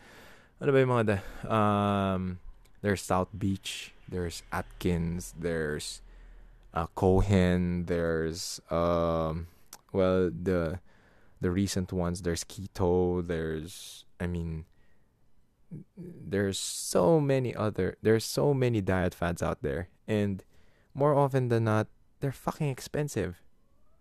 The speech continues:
I mean, you just Google how much a South Beach diet program is. You just, um, research on how much a Cohen diet meal program, meal prep program is. They're fucking expensive. Okay?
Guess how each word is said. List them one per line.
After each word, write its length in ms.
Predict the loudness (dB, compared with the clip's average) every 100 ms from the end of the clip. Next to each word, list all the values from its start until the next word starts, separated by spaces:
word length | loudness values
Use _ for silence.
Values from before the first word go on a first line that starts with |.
| _
I 160 | -4
mean, 320 | -2 -2 -6 -8
you 240 | -6 -6
just 320 | -4 -4 -2
Google 400 | 0 2 2 2
how 80 | 0
much 240 | 0 -2
a 80 | -2
South 320 | -4 -2 -2
Beach 320 | -2 -2 -2 -2
diet 320 | -2 -2 0
program 480 | 0 2 0 0 0
is. 160 | -2
You 80 | -4
just, 240 | -4 -6 -8 -20 -20 -20 -20 -16 -2
um, 560 | 0 2 0 -4 -6 -10 -20 -14
research 480 | -2 -2 0 -2 -2
on 160 | -4 -2
how 80 | -4
much 160 | -4
a 80 | -4
Cohen 400 | -2 0 -2 -2
diet 320 | -2 -2 -4 -6
meal 320 | -4 -2 -2
program, 560 | 0 0 0 0 -2 -2
meal 260 | -4 -4
prep 300 | -4 -4 -4
program 480 | -2 -2 -2 -2 -2
is. 240 | -2 -4 -8 _ _ -20 -20 -10
They're 140 | -8
fucking 240 | -6 -4 -4
expensive. 600 | -6 -6 -4 -4 -6 -6 -12 -20 _ -20 -20
Okay? 400 | -18 -8 -4 -4